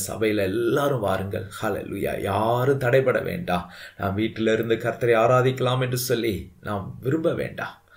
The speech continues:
வாஞ்சையோடு கூட கர்த்தருடைய ஆலயத்தில் போவோம், வாருங்கள் என்று சொல்லி சொன்ன பொழுது மகிழ்ச்சியாயிருந்தேன் என்று சொல்லி சொல்வது போல, ஆலயத்துல போய் கர்த்தரை ஆராதித்து மகிழ்ந்து களி கூறுவோமாக.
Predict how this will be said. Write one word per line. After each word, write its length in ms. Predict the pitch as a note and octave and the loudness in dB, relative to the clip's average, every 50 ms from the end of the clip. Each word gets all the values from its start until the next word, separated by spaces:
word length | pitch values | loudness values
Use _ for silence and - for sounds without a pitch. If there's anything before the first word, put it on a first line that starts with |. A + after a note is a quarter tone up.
| - - - - - | -20 -20 -20 -14 -10
வாஞ்சையோடு 600 | - B2 A2 G#2 F#2+ A#2 A#2+ A#2+ C3 C3+ C3 C3 | -8 -8 -6 -4 -2 2 6 6 6 6 6 2
கூட 200 | - C3 A#2+ - | 0 0 0 0
கர்த்தருடைய 500 | G2+ - - - - - - D#3 D#3 D#3 | -2 -2 -4 -6 -2 0 2 6 8 8
ஆலயத்தில் 600 | C3 A2 C3+ D#3+ F3+ F#3 F#3 F3+ F#3 F#3+ F3 E3 - | 8 8 8 8 8 8 6 6 4 2 2 2 2
போவோம், 460 | - B2+ A#2 G#2+ - - - - - - | 2 4 4 4 2 -2 -4 -8 -6 -2
வாருங்கள் 460 | A2 A#2 D3 F3 F#3+ F#3+ F#3 F#3+ F#3 | 2 2 4 4 6 6 6 6 6
என்று 180 | F3+ F3+ E3+ | 6 4 4
சொல்லி 240 | D#3+ - D#3+ C3+ B2+ | 4 4 2 2 2
சொன்ன 300 | A#2 - C#3 D3 F3+ G3 | 2 2 2 4 6 6
பொழுது 300 | G3 F#3+ F3 D#3+ C3+ B2+ | 8 8 6 6 6 4
மகிழ்ச்சியாயிருந்தேன் 960 | A#2+ A2+ B2 D#3+ G3 G3+ G3 G3+ - G#3 G3 G#3 G#3 G#3 G3+ G3+ F#3+ G#3+ G#3 | 2 4 6 6 8 6 6 6 6 6 8 10 10 10 8 8 6 6 6
என்று 200 | G#3 G3+ F#3+ F3+ | 6 6 6 4
சொல்லி 260 | F3 - F3+ D3+ C#3+ C3 | 4 4 4 2 2 2
சொல்வது 420 | C3 B2 A#2+ A2+ A2 A2 G#2+ G2 | 0 0 0 2 2 2 0 0
போல, 420 | - - D2 - G#1 - - - - - - - - - - | -2 -2 -2 0 0 -2 -6 -8 -12 -14 -14 -14 -14 -12 -8
ஆலயத்துல 520 | B2 C3 C3 A2+ B2 B2 B2 B2+ A#2+ A#2 A#2+ | -6 -2 2 2 2 2 4 6 4 4 6
போய் 260 | - D3 C#3+ C#3+ C#3 | 6 6 8 8 6
கர்த்தரை 400 | C#3 - C3 C3 - D#3+ D3 C3+ | 4 2 2 2 4 6 6 8
ஆராதித்து 600 | C3 C#3+ D#3 E3 E3 D#3+ D#3+ E3 D#3 D#3+ D3+ C3 | 8 8 10 10 10 10 8 6 4 4 2 4
மகிழ்ந்து 440 | A2+ B2 C3+ E3+ F#3 F#3 F3+ D#3+ D3 | 4 4 6 8 8 6 6 4 4
களி 260 | - D#3 D#3+ F#3 G3 | 4 6 6 6 8
கூறுவோமாக. 680 | F#3 F#3+ F3 F3+ E3 D3 - - F2+ - - - - | 8 8 8 8 8 6 2 -2 -6 -6 -6 -8 -10